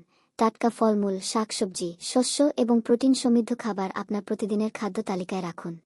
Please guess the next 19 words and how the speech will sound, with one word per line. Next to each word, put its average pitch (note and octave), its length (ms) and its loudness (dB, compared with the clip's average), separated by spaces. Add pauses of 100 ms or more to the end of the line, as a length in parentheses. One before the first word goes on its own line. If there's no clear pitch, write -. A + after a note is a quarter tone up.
(360)
প্রক্রিয়াজাত C#4 600 6
খাবার, A3+ 320 2
অতিরিক্ত A#3 480 2
চিনি, G#3 320 2
ফ্যাট A3 260 0
জাতীয় G#3+ 360 0
খাবার G3+ 380 -4
এড়িয়ে G#3 280 0
চলুন। E3+ 360 -6 (480)
সুষম F#4 440 4
খাবার A#3+ 420 4
আপনার A3 280 0
শরীরকে A#3 520 4
প্রয়োজনীয় A3+ 520 4
পুষ্টি A3+ 340 -2
যোগায় F#3 440 -2
এবং A#3 260 4
রোগমুক্ত G#3+ 460 0
রাখে। E3+ 360 -8